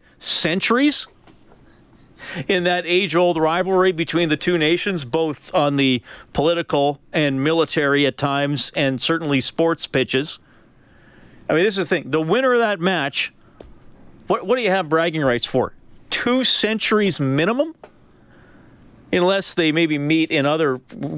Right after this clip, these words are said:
championship finals in Euro and the World Cup, a-, and the, the team that l-, would hypothetically lose on the weekend comes back and win. I mean, let's, let's say it's England and France, and England wins, whatever. England wins the World Cup final over France, and then France beats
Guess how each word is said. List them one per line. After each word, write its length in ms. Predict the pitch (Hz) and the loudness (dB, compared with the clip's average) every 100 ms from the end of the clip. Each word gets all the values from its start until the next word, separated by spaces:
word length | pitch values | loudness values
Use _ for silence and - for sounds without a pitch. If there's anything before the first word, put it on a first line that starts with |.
| 143 | -4
championship 580 | - 151 139 127 135 120 | -2 0 0 0 0 -2
finals 440 | 139 135 127 113 | -2 0 -2 -2
in 120 | 123 | -2
Euro 320 | 123 135 135 123 | 0 2 2 2
and 100 | 117 | 0
the 40 | |
World 280 | 120 120 - | 2 0 0
Cup, 260 | 143 123 - | -2 -2 -2
a-, 200 | 139 147 | 0 2
and 160 | 127 113 | 0 2
the, 280 | 117 113 127 | 0 0 -2
the 140 | 113 | -2
team 240 | - 135 | 0 0
that 140 | 123 113 | 0 0
l-, 200 | 113 107 - | -4 -6 -4
would 300 | 120 113 95 _ - - | 0 0 -2 _ -18 -6
hypothetically 640 | 135 131 127 135 127 117 107 | -4 -4 -2 -2 -2 -2 0
lose 260 | 127 120 | 0 0
on 120 | 113 | 0
the 80 | 107 | 0
weekend 360 | 123 139 120 101 - - - | 0 0 -2 -4 -10 -16 -6
comes 240 | 151 123 | -4 -2
back 280 | 135 123 120 | -2 -2 -4
and 200 | 95 107 | -4 0
win. 260 | 143 95 - - - - - 135 | 0 -2 -8 -20 -20 -20 -8 -4
I 60 | |
mean, 160 | 151 185 | 0 2
let's, 260 | 233 - 190 | 0 0 0
let's 220 | 220 - | 0 2
say 220 | 233 202 | 0 0
it's 160 | 185 196 | 0 -2
England 240 | 185 170 | 0 0
and 100 | 139 | 0
France, 400 | - 160 135 - | 0 0 0 0
and 100 | 135 | 0
England 360 | 156 143 139 135 | 0 0 0 2
wins, 500 | 139 120 110 - - - - | 2 0 -4 -4 -6 -6 0
whatever. 420 | 135 143 92 82 - - - | 2 2 -2 -8 -18 -20 -6
England 320 | 143 139 131 | -2 0 0
wins 240 | 135 135 120 | 0 0 0
the 80 | |
World 240 | 120 127 120 | 2 0 0
Cup 160 | 123 | -4
final 280 | - 135 123 | -2 -2 0
over 200 | 120 113 | 0 -2
France, 460 | - 156 123 113 - - - - - | -2 0 0 -4 -8 -14 -20 -12 -2
and 100 | 156 | 0
then 160 | 165 151 | 0 -4
France 540 | - 196 208 208 - | -2 -2 0 -4 -6
beats 600 | 127 196 185 - - - | -2 0 0 -2 -2 -4